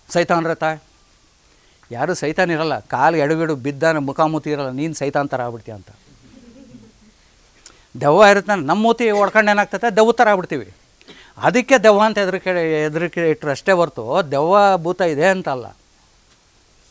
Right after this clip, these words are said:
ಅರ್ಥ ಆಯ್ತಾ? ಬೆಳಕಿಗೆ ದೇವರು ಅಂದ್ವಿ, ಕತ್ಲೆಗೆ ದೆವ್ವ ಅಂದ್ವಿ ಅಷ್ಟೇ.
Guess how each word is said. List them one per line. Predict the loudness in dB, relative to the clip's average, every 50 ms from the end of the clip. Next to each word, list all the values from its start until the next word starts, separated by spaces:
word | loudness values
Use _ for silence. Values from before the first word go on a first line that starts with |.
| _ _ _ _ _ _ _ _ _ _ _ _ _ _ _ -12
ಅರ್ಥ | -4 0 0
ಆಯ್ತಾ? | 0 0 -2 -8 -16 -18 -18 _ _ _ _ _ _ _ -4
ಬೆಳಕಿಗೆ | 2 4 6 6 6 6 4 4 2 4 4
ದೇವರು | 4 4 4 4 2
ಅಂದ್ವಿ, | 0 0 -4 -6 -10 -12 _ _ _ _ _ _ _ -6
ಕತ್ಲೆಗೆ | -4 -4 -2 0 0 0 0 0 0
ದೆವ್ವ | 0 -2 -2 -2 -4
ಅಂದ್ವಿ | -6 -8 -10 -14 -18 -20 _ _ _ _ _ _ _ -20 -20 -20 -20 -20 -20 -20 -20 _ _ _ _ _ _ _ _ _ _ _ _ _ _ -8
ಅಷ್ಟೇ. | -8 -8 -4 0 2 2 2 2 0